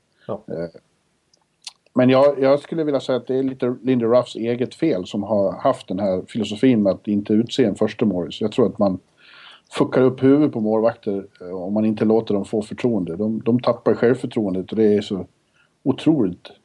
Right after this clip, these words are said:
Speaker 2: viktigt för målvakter.
Speaker 1: Ja.
Speaker 2: Det här är ju ett riktigt, en issue för Dallas, ett problem.
Speaker 1: Ja, precis. Och det här sätter sig i allra högsta grad på, liksom, laget i stort också. De hävdar ju definitivt att det inte har någon,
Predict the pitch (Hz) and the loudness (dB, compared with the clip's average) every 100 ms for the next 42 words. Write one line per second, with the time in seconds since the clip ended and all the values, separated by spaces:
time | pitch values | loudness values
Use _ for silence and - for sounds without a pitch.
0 | _ 123 117 - 110 104 98 101 95 - | _ -2 0 0 -2 -2 -2 0 -2 -6
1 | - - _ - 117 139 139 113 104 95 | -14 -20 _ -6 2 4 6 4 0 -14
2 | 101 107 - 95 120 127 208 185 - 107 | -12 -10 -10 -6 -2 2 2 2 2 0
3 | 107 104 95 87 - - - - 147 135 | 2 2 2 -2 -8 -16 -14 -2 4 6
4 | 196 - 82 _ _ - 143 120 104 117 | 4 0 -8 _ _ 0 6 6 4 0
5 | 120 - 120 123 143 151 - 131 139 135 | -4 0 4 6 6 6 4 -2 0 4
6 | 143 127 156 147 135 123 120 98 - _ | 4 4 2 2 -2 2 0 -2 -14 _
7 | _ _ 147 135 113 117 127 120 117 135 | _ _ 0 2 0 -2 -8 -8 0 4
8 | 147 139 127 120 170 151 - 107 113 127 | 6 4 -2 -4 -2 -2 -4 -6 -4 -4
9 | 131 131 117 123 120 117 123 - 135 - | -4 -4 -2 -2 -2 -4 -6 -6 -6 -8
10 | _ _ - 123 127 110 - 120 113 113 | _ _ -10 -6 -4 -6 -8 -8 -6 -6
11 | 107 104 107 107 101 | -6 -6 -6 -6 -8